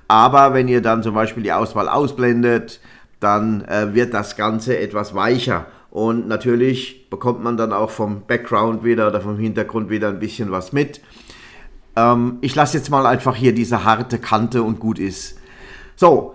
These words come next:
jetzt wollen wir ja den Hintergrund entfernen. Das heißt, wir gehen auf Auswahl hier oben, invertieren.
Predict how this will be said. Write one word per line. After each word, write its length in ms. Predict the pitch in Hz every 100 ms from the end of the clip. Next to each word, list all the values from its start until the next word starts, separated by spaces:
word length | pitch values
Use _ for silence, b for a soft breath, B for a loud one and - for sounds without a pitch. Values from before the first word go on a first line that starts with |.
| -
jetzt 180 | 170 180
wollen 180 | 202 196
wir 120 | 190
ja 120 | 185
den 160 | 180 160
Hintergrund 640 | 180 208 208 156 196 151
entfernen. 760 | 180 170 170 175 185 202 202 - -
Das 160 | 127 127
heißt, 360 | 127 170 180
wir 100 | 165
gehen 160 | 143 143
auf 220 | 127 - -
Auswahl 540 | 208 208 135 120 147
hier 140 | 151
oben, 580 | 127 139 143 156 175 180 - - -
invertieren. 960 | 196 190 180 180 185 170 135 104 90